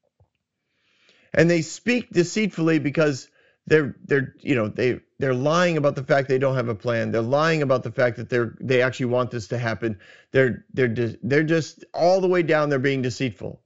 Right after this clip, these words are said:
So in the end, they dropped the one thing that they, that they had worked out. They said, uh, uh,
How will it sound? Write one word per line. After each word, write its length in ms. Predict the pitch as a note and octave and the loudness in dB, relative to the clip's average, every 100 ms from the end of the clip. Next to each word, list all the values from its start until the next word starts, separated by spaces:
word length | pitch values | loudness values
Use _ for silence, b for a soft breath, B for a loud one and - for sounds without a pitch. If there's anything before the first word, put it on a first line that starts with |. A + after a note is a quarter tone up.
| _ _ _ _ _ _ _ _ _ _ _ _ _ _ _ _ _ _ | _ _ _ _ _ _ _ _ _ _ _ _ _ _ _ _ _ _
So 260 | - - D#3+ | -2 2 4
in 240 | G#2+ G3+ | 2 0
the 180 | A3 G3 | 2 2
end, 300 | E3 D#3 D#3 | 2 0 0
they 160 | D3 D3 | 0 0
dropped 480 | B2 D3 E3 E3+ - | 0 0 0 0 -2
the 80 | |
one 320 | D3 D3+ E3 D#3 | 0 2 0 0
thing 220 | D#3 C#3+ | -2 -2
that 120 | B2+ | 0
they, 340 | C3+ C3 G#2+ - | 0 0 -2 -2
that 160 | B2+ | -2
they 140 | C3 B2 | 0 0
had 300 | A#2 G#2+ F#2 - | 0 -2 -6 -4
worked 340 | B2+ B2+ B2 | 0 0 2
out. 260 | G2+ E2+ - _ _ _ _ _ _ _ _ _ _ _ _ _ _ _ _ _ _ _ _ - | -2 -2 -12 _ _ _ _ _ _ _ _ _ _ _ _ _ _ _ _ _ _ _ _ -2
They 140 | C3 | -2
said, 300 | B2+ D3+ C#3+ | 0 0 2
uh, 360 | C#3 B2+ A#2+ G#2 - _ _ _ _ _ _ _ _ _ - | 2 2 0 -4 -12 _ _ _ _ _ _ _ _ _ -6
uh, 540 | A#2 - B2 A#2 A2 | -6 -2 -2 0 -2